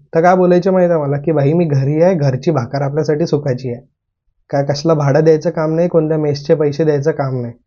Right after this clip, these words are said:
मी तेव्हा म्हणायचो की, "अरे काय इथे, काय राहणार आहे तुम्ही इथे, कायच होणार तुमच्याकडून, तुम्ही इथे असेच राहसान का शेवटपर्यंत?" पण आता वाटतं कुठेतरी ती घरची लाईफच चांगली असतं. तर सध्या जे घरी आहेत ना, ते राहा घरी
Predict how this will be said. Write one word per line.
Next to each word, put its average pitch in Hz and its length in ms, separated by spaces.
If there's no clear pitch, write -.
मी 165 80
तेव्हा 185 180
म्हणायचो 170 340
की, 160 100
"अरे 151 160
काय 135 320
इथे, 123 280
काय 131 220
राहणार 120 340
आहे 120 100
तुम्ही 120 260
इथे, 120 160
कायच 143 380
होणार 123 220
तुमच्याकडून, 120 680
तुम्ही 135 240
इथे 131 140
असेच 143 300
राहसान 135 320
का 139 100
शेवटपर्यंत?" 127 680
पण 170 80
आता 170 220
वाटतं 175 280
कुठेतरी 160 340
ती 160 100
घरची 139 400
लाईफच 143 360
चांगली 123 320
असतं. - 280
तर 139 60
सध्या 139 260
जे 151 120
घरी 147 260
आहेत 170 140
ना, 156 160
ते 143 80
राहा 135 240
घरी 147 280